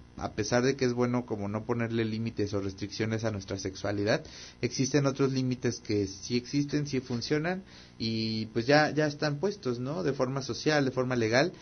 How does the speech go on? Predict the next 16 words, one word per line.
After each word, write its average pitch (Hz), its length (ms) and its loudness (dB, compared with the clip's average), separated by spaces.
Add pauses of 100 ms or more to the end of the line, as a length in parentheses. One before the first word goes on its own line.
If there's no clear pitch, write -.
(280)
y 135 80 -2
que 135 140 4
por 131 200 2
ello 139 180 6
es 143 120 4
bueno 143 180 0
reconocer 117 640 0
que, 123 380 4
eh, 101 340 0
esos 120 240 0
límites 120 400 0
son, 110 260 -4 (100)
tienen 135 280 2
que 123 100 0
ser 117 140 -2
funcionales 110 680 -4